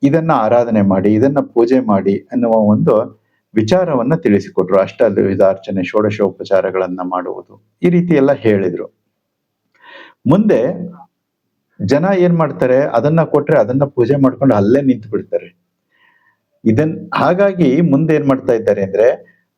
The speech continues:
ಅಲ್ಲಿಂದ ಮತ್ತೆ ಈಗ ನಮ್ಮ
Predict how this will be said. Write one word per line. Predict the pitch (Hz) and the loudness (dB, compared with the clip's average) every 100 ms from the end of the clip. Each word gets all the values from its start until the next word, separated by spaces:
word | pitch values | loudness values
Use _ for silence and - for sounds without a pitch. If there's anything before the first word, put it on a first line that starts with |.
| 113 | 0
ಅಲ್ಲಿಂದ | 156 190 165 107 | 2 2 0 2
ಮತ್ತೆ | 127 123 110 - 143 | 2 0 -4 -2 0
ಈಗ | 135 113 151 - - _ _ _ _ _ _ _ | 2 2 2 -4 -12 _ _ _ _ _ _ _
ನಮ್ಮ | 131 120 117 120 120 | -2 0 0 0 -2